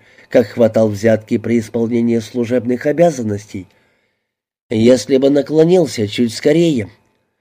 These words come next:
его голова оказалась бы на четыре дюйма ниже того места, куда пришёлся удар разводным ключом. Но только он отреагировал на блеск металла в колодце водостока,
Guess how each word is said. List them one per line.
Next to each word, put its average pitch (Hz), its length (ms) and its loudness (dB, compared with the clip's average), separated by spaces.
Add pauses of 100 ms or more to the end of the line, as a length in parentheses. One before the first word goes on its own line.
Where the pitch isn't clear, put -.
(140)
его 123 400 6
голова 139 440 4
оказалась 113 600 0
бы 117 220 2
на 123 140 0
четыре 120 480 0
дюйма 123 460 2
ниже 127 380 -2
того 127 300 2
места, 156 460 -2 (400)
куда 120 260 4
пришёлся 107 680 -2
удар 117 480 -2 (200)
разводным 117 680 0
ключом. 117 560 -4 (1400)
Но 107 240 0
только 120 440 2
он 131 260 0
отреагировал 135 840 2
на 117 200 0
блеск 113 360 0
металла 120 460 2
в 113 60 -8
колодце 120 500 -2
водостока, 123 760 -2